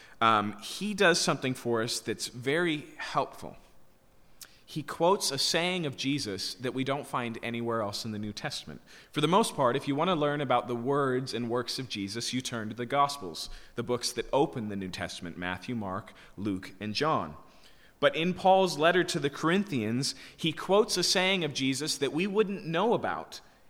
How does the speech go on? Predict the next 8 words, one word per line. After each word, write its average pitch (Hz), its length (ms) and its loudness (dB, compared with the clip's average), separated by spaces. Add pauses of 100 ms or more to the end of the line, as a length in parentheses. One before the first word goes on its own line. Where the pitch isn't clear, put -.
if 143 140 -2
it 147 120 2
weren't 139 320 -2
for - 160 -2
Paul's 113 600 0 (140)
saying 170 480 2
it. 80 120 -8 (560)
And 147 240 -2